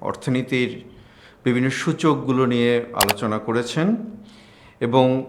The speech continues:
তারা তাদের ম্যান্ডেট এবং নবম পে কমিশন বা সুপারিশ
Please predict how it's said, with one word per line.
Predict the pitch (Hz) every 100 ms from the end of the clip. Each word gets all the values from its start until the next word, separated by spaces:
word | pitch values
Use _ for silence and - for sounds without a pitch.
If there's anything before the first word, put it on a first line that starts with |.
| -
তারা | 117
তাদের | 127 127 131
ম্যান্ডেট | 120 117 123 143 170 170 - - -
এবং | 101 107 110 104 - -
নবম | 101 98 107 104 -
পে | 120 117
কমিশন | 117 123 123 - 123 117 110
বা | 98 95 98
সুপারিশ | - 127 117 107 113 113 -